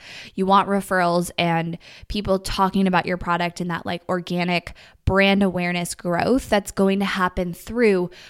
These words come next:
word of mouth and reputation and people having a good experience with your brand. And then you, you probably want, maybe you have another form of outreach. Maybe you're do speaking or, um,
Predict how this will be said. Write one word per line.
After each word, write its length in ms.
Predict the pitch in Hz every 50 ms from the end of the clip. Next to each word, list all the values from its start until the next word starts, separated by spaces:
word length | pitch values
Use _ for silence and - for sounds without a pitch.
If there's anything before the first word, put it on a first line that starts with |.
| - - -
word 220 | 196 208 202 202
of 140 | 196 185 190
mouth 360 | 190 185 165 170 170 165 -
and 120 | 190 180
reputation 840 | 175 175 170 - - 190 185 - 202 185 180 175 - - 185 175 175
and 140 | 170 175 -
people 240 | - 185 - 180
having 260 | 185 190 185 190 190 190
a 60 | 185
good 200 | 185 - 190 190
experience 760 | 180 180 - - - - 196 190 190 185 180 175 175 - -
with 160 | 175 - -
your 100 | 180 175
brand. 560 | 175 190 233 254 247 208 170 160 170 175 185 - - - - - - - - _ -
And 180 | 214 214 214 220
then 300 | 220 214 208 208 208 202 -
you, 220 | 208 208 196 - - -
you 160 | 202 196 196
probably 480 | 196 196 202 190 190 190 190 196 196 190
want, 420 | 185 180 175 180 180 180 175 190 - _ _ _ _ _ _
maybe 260 | - 196 185 175 185
you 100 | 185 185
have 160 | 196 190 180 180
another 320 | 180 175 175 170 175 175
form 320 | - - 180 175 170 175
of 100 | 170 -
outreach. 480 | 156 151 165 160 165 170 165 165 - -
Maybe 220 | - 170 170 170
you're 140 | 170 170 160
do 500 | 160 - 175 165 160 165 165 160 165 165 -
speaking 640 | - - - 202 202 - 180 175 165 160 156 160
or, 560 | - - 165 165 160 160 160 165 165 165 165 - - - - - - - - - -
um, 500 | 185 180 165 160 160 165 165 165 165